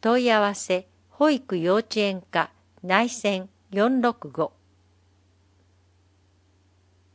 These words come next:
みんなで子育て、子育ち、四月のイベント。親子広場。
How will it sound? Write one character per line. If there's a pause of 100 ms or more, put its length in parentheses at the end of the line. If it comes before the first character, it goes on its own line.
(400)
み
ん
な
で
子
育
て、
子
育 (140)
ち、 (340)
四
月
の
イ
ベ
ン (100)
ト。 (2750)
親
子
広
場。